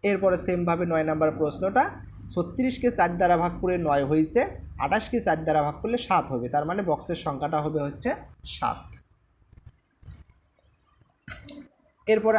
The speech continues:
আমরা হচ্ছে দশ নম্বর প্রশ্নটা যদি একটু লক্ষ্য করি, দেখেন তেত্রিশকে তেত্রিশ দ্বারা ভাগ করার কারণে হচ্ছে এক হয়েছে, তার মানে ছেষট্টিকে যদি তেত্রিশ দ্বারা ভাগ করি, তাহলে হবে হচ্ছে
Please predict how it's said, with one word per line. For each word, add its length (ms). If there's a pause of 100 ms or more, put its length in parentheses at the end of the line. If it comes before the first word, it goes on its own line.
আমরা 140
হচ্ছে 180 (120)
দশ 180
নম্বর 260
প্রশ্নটা 420
যদি 160
একটু 120 (100)
লক্ষ্য 220 (100)
করি, 140 (140)
দেখেন 280 (720)
তেত্রিশকে 760 (560)
তেত্রিশ 460
দ্বারা 280
ভাগ 180
করার 300
কারণে 300
হচ্ছে 200 (200)
এক 160
হয়েছে, 240 (100)
তার 120
মানে 220 (420)
ছেষট্টিকে 640
যদি 200
তেত্রিশ 400
দ্বারা 160
ভাগ 180 (100)
করি, 180 (100)
তাহলে 240
হবে 260
হচ্ছে 320